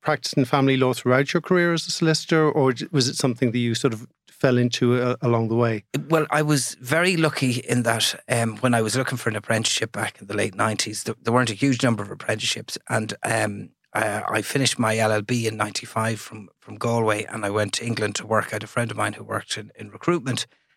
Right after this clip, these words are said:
Speaker 2: and he said, "Come over and I'll get you a job and you'll earn a few quid, it'll be great." And so I went to London for,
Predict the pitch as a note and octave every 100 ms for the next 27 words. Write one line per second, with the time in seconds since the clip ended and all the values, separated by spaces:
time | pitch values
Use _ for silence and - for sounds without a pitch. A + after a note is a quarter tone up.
0 | _ - A#2 - A2+ - A#2+ B2+ A#2+ A2+
1 | G#2+ - - - - G#2+ G#2 A2 G#2 G2+
2 | G#2 G2+ G#2 G#2 - - - A2+ G#2+ A2
3 | G#2 B2 C3 A2+ A#2+ - C3 C3+ D3 -
4 | C3 C#3 A2+ - A#2+